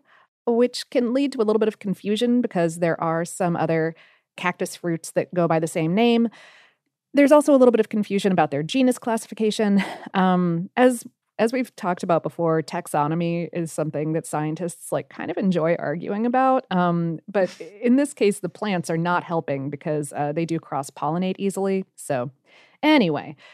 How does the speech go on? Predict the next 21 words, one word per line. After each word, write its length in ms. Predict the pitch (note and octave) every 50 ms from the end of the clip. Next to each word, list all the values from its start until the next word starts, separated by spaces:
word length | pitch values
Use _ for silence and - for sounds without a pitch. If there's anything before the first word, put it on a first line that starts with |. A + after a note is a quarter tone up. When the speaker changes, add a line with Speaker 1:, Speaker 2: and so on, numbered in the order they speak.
| _ - -
Speaker 1:
uh, 300 | B3 B3 C4 C4 C4 A#3+ -
yes, 420 | C#4+ E4 E4 D#4+ C#4+ - - A#3 _ _ _ _ _
<laughs> 200 | _ _ _ -
this 140 | B3 -
plant 400 | - - G3+ F3 E3 D#3+ - - - - - -
is 120 | - E3+ F#3
a 20 | -
cactus. 600 | - C#3+ C3+ C3+ - - - - - - - - -
Um, 460 | F#3+ F#3+ F#3 F#3 F#3 F3+ F3+ F3+ F3 _ _ - - - - _ _ _ _ _ _ _ _ -
and 380 | A3 G#3+ G#3+ G#3 G#3 G3+ G3 - -
if 200 | - - - B3
you've 120 | B3+ C4
ever 320 | D#4+ E4 E4+ D#4+ D#4 C#4 - -
seen, 460 | - - - A3+ G#3+ G#3+ G3+ F#3+ F3
uh, 300 | - F#3+ F3+ F3+ F3 D#3+
what's 260 | - F#3+ F#3+ - -
called 420 | - - G3+ F#3 F#3 F3+ F3+ F3 -
a, 260 | - E3+ C#3 - -
a 40 | E3
Christmas 440 | _ - - B3+ B3+ C4+ D4 C#4+ -
cactus, 640 | - - D4+ D4+ - - E4 D#4+ D#4 - - -